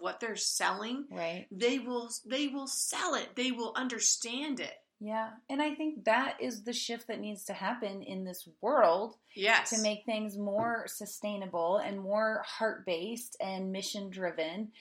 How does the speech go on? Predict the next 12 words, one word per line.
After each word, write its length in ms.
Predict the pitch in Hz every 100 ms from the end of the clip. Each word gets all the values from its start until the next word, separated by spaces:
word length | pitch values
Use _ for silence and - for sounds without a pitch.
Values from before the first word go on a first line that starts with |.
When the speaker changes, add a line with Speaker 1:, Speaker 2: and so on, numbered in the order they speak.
| - - - _
Speaker 2:
And 300 | 240 233 233 -
I 120 | 240
don't 260 | 247 254 -
think 300 | 254 254 247
that 100 | 226
they 100 | 220
have 160 | 214
to 60 | 208
be 140 | 208
mutually 380 | 202 202 196 196
exclusive 960 | 185 - - 202 247 254 - - - 190
Speaker 1:
No. 120 | 226